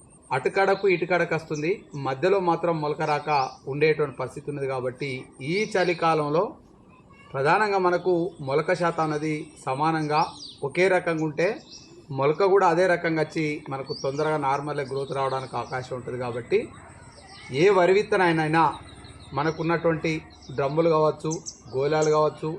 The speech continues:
బకెట్లు కావచ్చు, ఆ ధాన్యాన్ని అందులో పోసుకొని ఇరవై నాలుగు గంటలు నానిన తర్వాత మనకు దొరికేటువంటి, ఈ రకంగా దొరికేటువంటి, మార్కెట్లో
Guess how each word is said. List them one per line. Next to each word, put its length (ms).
బకెట్లు 400
కావచ్చు, 320
ఆ 20
ధాన్యాన్ని 400
అందులో 220
పోసుకొని 420
ఇరవై 220
నాలుగు 280
గంటలు 340
నానిన 360
తర్వాత 260
మనకు 280
దొరికేటువంటి, 640
ఈ 100
రకంగా 380
దొరికేటువంటి, 580
మార్కెట్లో 400